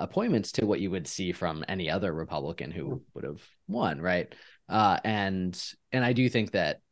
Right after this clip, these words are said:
Speaker 1: uh, Trump took, Trump learned from <laughs> that, you know, for, for worse, for the most part, you know, and he was like, "I don't wanna deal with any of these establishment people anymore." Like,
Speaker 2: Yeah.
Speaker 1: I mean, the Bolton feud, uh, basically every feud that he's had with any,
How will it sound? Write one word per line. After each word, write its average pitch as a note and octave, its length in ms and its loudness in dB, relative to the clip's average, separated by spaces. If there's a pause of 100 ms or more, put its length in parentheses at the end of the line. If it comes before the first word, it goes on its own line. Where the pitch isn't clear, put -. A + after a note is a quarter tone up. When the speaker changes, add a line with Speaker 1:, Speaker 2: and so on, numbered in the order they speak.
(400)
Speaker 1:
uh, E2+ 340 4
Trump A2+ 380 2 (420)
took, - 380 4 (220)
Trump C#3 240 8
learned D3 360 8
from A2+ 180 2
<laughs> - 20 4
that, A2+ 500 6
you C3 120 8
know, E2+ 280 0
for, F#2 260 -4 (720)
for D#2+ 300 0
worse, - 580 0
for - 140 -6
the F#2 80 2
most A2 200 2
part, F2+ 300 2
you A2+ 80 0
know, G2 80 2
and G2 240 0
he G#2+ 60 2
was F#2+ 100 -4
like, F#2+ 140 -2
"I G2+ 100 4
don't G#2+ 260 2
wanna G2 240 -2
deal G2 140 -2
with F2+ 140 -2
any D3 320 6
of B1 80 -2
these G#1+ 200 -10
establishment - 640 -6 (120)
people - 280 -8
anymore." D2+ 420 -10
Like, - 200 -10 (280)
Speaker 2:
Yeah. C3+ 140 8
Speaker 1:
I A2+ 40 8
mean, G#2 100 2
the F#2+ 80 2
Bolton F#2 480 -2
feud, F2+ 500 0 (420)
uh, E2 240 0
basically G2+ 360 0
every G2 260 0
feud F2+ 260 -4
that F2 100 -2
he's E2 120 -4
had E2 180 -2
with E2 120 -2
any, D#2 440 -2